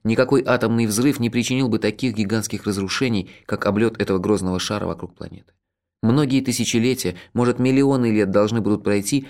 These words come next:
пока Сигма станет вновь удобной для жизни.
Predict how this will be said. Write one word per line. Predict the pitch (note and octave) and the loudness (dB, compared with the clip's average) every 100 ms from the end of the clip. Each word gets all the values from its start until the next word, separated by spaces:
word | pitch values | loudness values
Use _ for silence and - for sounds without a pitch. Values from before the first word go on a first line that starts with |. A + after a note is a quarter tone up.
| - | -10
пока | - G#2+ A2 | -6 -4 -2
Сигма | C3 A2 G#2+ | 0 0 -2
станет | - G#2+ G#2 | -2 -2 -2
вновь | G2 A#2+ C3 | -4 -4 -4
удобной | - F#2+ G2+ G#2 | -6 -2 -2 -2
для | F#2 F#2 | -4 -6
жизни. | F2+ E2 - | -8 -14 -18